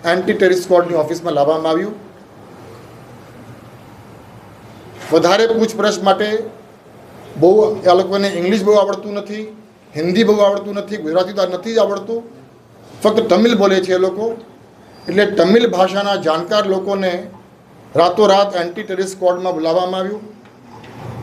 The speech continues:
અને એ લોકો મારફતે એ ચાર લોકોની પૂછપરછ કરવામાં આવી.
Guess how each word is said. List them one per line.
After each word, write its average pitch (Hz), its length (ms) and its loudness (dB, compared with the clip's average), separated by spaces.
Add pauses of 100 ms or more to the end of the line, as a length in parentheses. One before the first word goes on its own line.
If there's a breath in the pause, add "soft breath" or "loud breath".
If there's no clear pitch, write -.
(280)
અને 190 180 2 (140)
એ - 40 4
લોકો 208 280 2
મારફતે 185 460 0 (760)
એ 196 160 2
ચાર 185 260 4
લોકોની 185 460 -2 (520)
પૂછપરછ 180 460 -2
કરવામાં 123 400 -2
આવી. - 160 -16